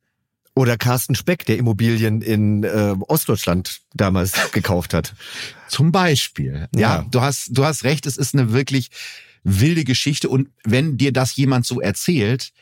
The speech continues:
Speaker 2: wirkt es auch nicht so besonders glaubwürdig, ne? Also ich kann schon verstehen, dass man als Ermittler so denkt, so, „Moment mal, das kann doch eigentlich nicht sein“, ne?
Speaker 1: Mhm.
Speaker 2: Und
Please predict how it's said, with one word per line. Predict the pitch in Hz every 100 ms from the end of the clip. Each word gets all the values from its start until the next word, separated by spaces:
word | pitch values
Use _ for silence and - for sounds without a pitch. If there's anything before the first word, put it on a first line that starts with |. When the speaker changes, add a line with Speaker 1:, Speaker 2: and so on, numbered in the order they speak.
| _ _ -
Speaker 2:
wirkt | 85 131 -
es | 120 -
auch | -
nicht | 110
so | - 90
besonders | 90 85 -
glaubwürdig, | 110 104 57 57 -
ne? | 101 143
Also | - 185
ich | -
kann | - 143
schon | 170 143
verstehen, | 131 113 - 131
dass | 139 127
man | 123
als | 107 104
Ermittler | 101 107 151 127
so | 117
denkt, | 120 117
so, | 110
„Moment | 87 87 85 90 69
mal, | 69 71 92 - _ _ _ _ _ _
das | - 95
kann | - 120
doch | 117
eigentlich | 82 - -
nicht | - -
sein“, | 85 - 64 _ _ -
ne? | 131 147 - -
Speaker 1:
Mhm. | 98 90 87
Speaker 2:
Und | 110 107 92 -